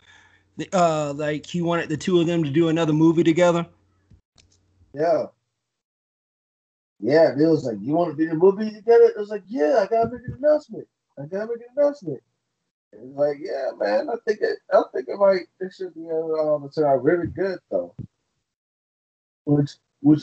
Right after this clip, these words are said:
Speaker 2: I believe, and, uh, but these guys, um, are really talented, are really talented guys. They still got it. Y'all see the one they had a song with the, uh, Loaded Lux?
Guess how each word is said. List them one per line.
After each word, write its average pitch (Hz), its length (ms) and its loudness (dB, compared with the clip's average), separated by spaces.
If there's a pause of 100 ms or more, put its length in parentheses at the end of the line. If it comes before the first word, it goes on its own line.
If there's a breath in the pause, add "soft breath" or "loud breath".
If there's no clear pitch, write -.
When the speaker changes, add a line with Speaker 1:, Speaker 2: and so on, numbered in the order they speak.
(100)
Speaker 2:
I 180 200 8
believe, 120 500 -10 (440)
and, 120 240 -4
uh, 120 340 2 (1500)
but 143 220 2
these 208 240 0
guys, 202 500 6 (140)
um, 170 340 -10 (1500)
are 151 120 4
really 190 180 2
talented, 175 400 -4 (220)
are 135 100 -2
really 165 240 -4
talented 147 540 -2
guys. 120 200 0
They 156 120 0
still 165 600 -2
got 131 240 -10
it. 196 80 -20 (520)
Y'all 165 120 4
see 190 200 0
the 185 180 -2
one 170 160 -4
they 165 140 -10
had 160 180 4
a 147 100 -2
song 147 420 0
with 139 180 -10
the, 131 80 -4
uh, 127 400 2
Loaded 131 360 -4
Lux? 160 520 -6